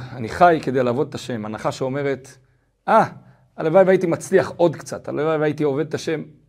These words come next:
עוד טיפה." "אתה יכול ללכת", הוא אומר. ועכשיו הוא אומר לשני הילדים שלו, שימו לב, זה מתחיל בדיוק באותה צורה, כי זה חייב להתחיל באותה צורה.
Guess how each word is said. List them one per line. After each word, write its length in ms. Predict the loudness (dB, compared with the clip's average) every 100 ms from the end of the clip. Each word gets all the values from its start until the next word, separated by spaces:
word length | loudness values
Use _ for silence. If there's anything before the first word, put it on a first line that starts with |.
| _ _
עוד 200 | 4 4
טיפה." 200 | 0 -8 -18 -20 _ _ _ _ _ _ _ _ _ _ _ _ _ _ _ _ _ _ _ _
"אתה 80 | -6
יכול 180 | 0 0
ללכת", 280 | 0 -6 -16
הוא 80 |
אומר. 120 | -20 -20 _ _ _ _
ועכשיו 220 | -8 -2 0
הוא 60 |
אומר 140 | 0 -2
לשני 240 | -4 -8
הילדים 300 | -8 -10 -16
שלו, 200 | -20 _ _ _ _
שימו 240 | -8 -6 -6
לב, 180 | -12 _ _ _ _ _ _
זה 140 | -8
מתחיל 340 | -6 0 2 2
בדיוק 280 | 2 2
באותה 220 | 0 -2 -2
צורה, 280 | -8 -14 -16 _ _ _ _ _ _
כי 80 | -12
זה 80 | 4
חייב 200 | 6 6
להתחיל 240 | 2 -2
באותה 220 | -8 -12
צורה. 220 | -18 -20